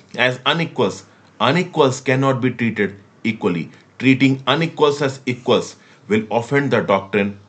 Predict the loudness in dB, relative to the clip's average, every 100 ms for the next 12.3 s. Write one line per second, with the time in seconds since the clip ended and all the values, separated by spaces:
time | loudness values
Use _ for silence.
0 | -2 -2 -2 -2 0 0 0 -4 -8 -10
1 | -8 -6 -6 -8 -12 -10 -14 -16 -18 -10
2 | -4 -4 -4 -2 -2 -4 -8 -2 0 0
3 | 4 2 2 -2 -6 -8 -8 -4 -4 -2
4 | -2 -4 -4 -8 -6 -6 -6 -4 -4 -4
5 | -4 -6 -14 -18 -20 -20 -20 -20 -20 -20
6 | -20 -20 -20 -20 -12 -2 0 2 4 2
7 | 2 -2 0 2 4 4 4 2 2 0
8 | 0 -2 0 2 2 2 0 2 2 2
9 | 4 2 2 0 -2 -2 -2 -2 -2 -2
10 | 0 -2 -2 -8 -12 -20 -10 -4 0 0
11 | 2 2 4 4 4 4 0 0 0 2
12 | 2 0